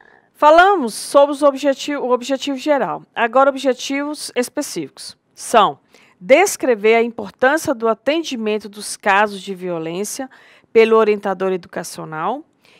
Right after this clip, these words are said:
e cons-, contextualizar a importância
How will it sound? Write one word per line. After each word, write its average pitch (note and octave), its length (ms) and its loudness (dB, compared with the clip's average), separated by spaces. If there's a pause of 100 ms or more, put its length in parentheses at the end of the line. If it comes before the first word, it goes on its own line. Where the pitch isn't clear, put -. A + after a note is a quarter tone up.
(160)
e C4+ 280 -2 (120)
cons-, F#4+ 680 4 (680)
contextualizar B3 1160 2
a C#4+ 40 4
importância C4 960 -2